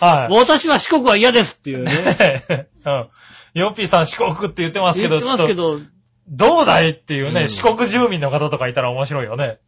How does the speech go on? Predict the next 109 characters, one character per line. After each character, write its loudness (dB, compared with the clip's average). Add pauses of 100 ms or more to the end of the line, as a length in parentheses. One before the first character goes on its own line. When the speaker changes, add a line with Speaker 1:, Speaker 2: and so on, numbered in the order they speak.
(640)
Speaker 1:
や -2
け -2
に 0
雨 2
が 2
降 -4
り -4
ま 0
す -8
み -8
た -8
い -8
な -12
こ -14
と -20
ね。 0 (220)
Speaker 2:
<laughs> -2
そ -2
う -6
だ -8
ね。 -4
Speaker 1:
う -8
ん。 -12
Speaker 2:
台 2
風 -4
と -6
か -4
ね。 -4 (100)
Speaker 1:
来 -14
る -12
と -16
必 -14 (180)
ず -8
降 -2
り -2
ま 0
す -4
ん -4
で、 -4
Speaker 2:
は -6
い。 -10
Speaker 1:
み -
た -8
い -6
な。 -6
Speaker 2:
い -8
つ -10
も -10
被 -12
害 -4
を -6
受 -14
け -12
て -10
ま -10
す -20
か -14
ら -10
ね。 -10 (180)
Speaker 1:
う -14
ん。 -12 (500)
Speaker 2:
は -8
い。 -20
Speaker 1:
そ -16
う -8
い -10
う -20
こ -16
と -20
ね、 -8
あ -6
り -10
ま -8
し -16
た -12
ら -12
ぜ -14
ひ -20
お -16
寄 -14
せ -18
い -18
た -20
だ -20
き -20 (160)
た -16
い -14
と -20
思 -16
い -12
ま -8
す。 -14
Speaker 2:
そ -2
う 0
で -4
す -18
ね。 -4
Speaker 1:
う -10
ん。 -12 (100)
Speaker 2:
は -2
い。 -8
と -12
い -8
う -14
こ -8
と -10
で、 -6
Speaker 1:
う -12
ん。 -14